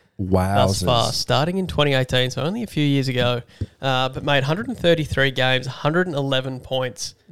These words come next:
Speaker 2: Ooh,
Speaker 1: almost a
Speaker 2: wow.
Speaker 1: point a game. So no surprise on the goal-scoring prowess here of Ryan. He's got seventy-seven goals, dude. He's almost,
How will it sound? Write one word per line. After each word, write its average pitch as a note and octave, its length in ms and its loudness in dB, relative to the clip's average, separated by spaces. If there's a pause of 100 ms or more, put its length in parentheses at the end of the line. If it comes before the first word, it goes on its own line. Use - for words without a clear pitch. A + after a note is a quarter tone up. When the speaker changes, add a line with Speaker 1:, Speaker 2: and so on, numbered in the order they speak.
Speaker 2:
Ooh, F2 160 0
Speaker 1:
almost E3+ 360 2
a - 20 2
Speaker 2:
wow. - 80 2
Speaker 1:
point C3+ 160 2
a C3 60 -4
game. A#2+ 280 -4
So B2+ 360 -2 (240)
no D3+ 160 0
surprise B2+ 680 0 (420)
on D#3+ 260 2
the D#3 60 4
goal-scoring B2+ 600 2
prowess B2+ 520 -2
here B2 440 -8
of B2 400 -6 (440)
Ryan. B2 360 0
He's A#2+ 100 -6
got - 140 -6
seventy-seven C3 760 -6
goals, B2 360 -6
dude. C3 200 -8
He's C3 160 -10
almost, E3+ 640 -8